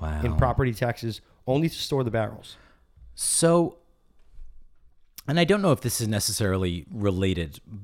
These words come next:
Speaker 2: but, um, I know that for a very long time,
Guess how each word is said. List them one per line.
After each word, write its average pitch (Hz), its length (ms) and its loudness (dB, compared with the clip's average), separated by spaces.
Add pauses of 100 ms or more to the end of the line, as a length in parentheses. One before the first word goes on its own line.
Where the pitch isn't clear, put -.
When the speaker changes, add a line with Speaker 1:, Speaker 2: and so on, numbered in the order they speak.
(140)
Speaker 2:
but, - 640 -2 (120)
um, 85 720 -2 (360)
I 110 120 0
know 156 240 2
that 101 600 0 (160)
for 107 240 2
a 101 40 4
very 127 260 6
long 98 240 0
time, 76 400 -6